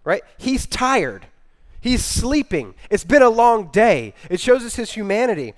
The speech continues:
right? But he deliberately decides to get out of the bed in the morning. He had some self-discipline. He didn't waste time. He didn't love the bed. He got out of the bed before everybody else did. And when did he do it?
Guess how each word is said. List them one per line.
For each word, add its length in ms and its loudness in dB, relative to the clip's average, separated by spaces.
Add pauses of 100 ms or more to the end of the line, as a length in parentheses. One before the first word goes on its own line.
(200)
right? 240 2 (160)
But 120 2
he 160 0
deliberately 920 -2
decides 800 2
to 160 0
get 380 0
out 220 4
of 100 2
the 120 4
bed 560 4 (260)
in 240 4
the 80 -2
morning. 480 0 (460)
He 180 2
had 240 6
some 160 -6
self-discipline. 800 -2 (140)
He 80 -6
didn't 200 -2
waste 240 2
time. 380 4 (320)
He 80 0
didn't 220 2
love 260 4
the 80 -2
bed. 400 4 (220)
He 100 -2
got 220 6
out 180 4
of 60 -2
the 100 0
bed 220 0
before 260 -2
everybody 360 2
else 260 0
did. 300 -10 (540)
And 160 0
when 120 2
did 100 -2
he 80 -2
do 160 0
it? 160 0